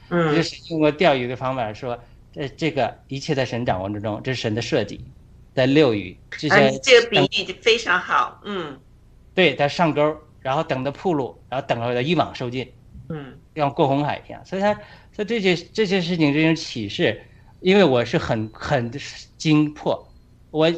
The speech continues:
Speaker 2: 我相信了一些人的所谓的预言啊，特朗普必赢啊，
Speaker 1: 嗯。
Speaker 2: 结果没有赢，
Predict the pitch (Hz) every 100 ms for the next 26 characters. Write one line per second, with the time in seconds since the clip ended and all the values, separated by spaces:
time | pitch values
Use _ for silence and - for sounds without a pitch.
0 | - 165 147 185 202 190 151 139 175 156
1 | 135 147 147 131 113 139 147 165 127 123
2 | 131 139 143 139 143 143 143 139 160 113
3 | 107 127 - - 165 151 - - 190 196
4 | 180 185 185 135 139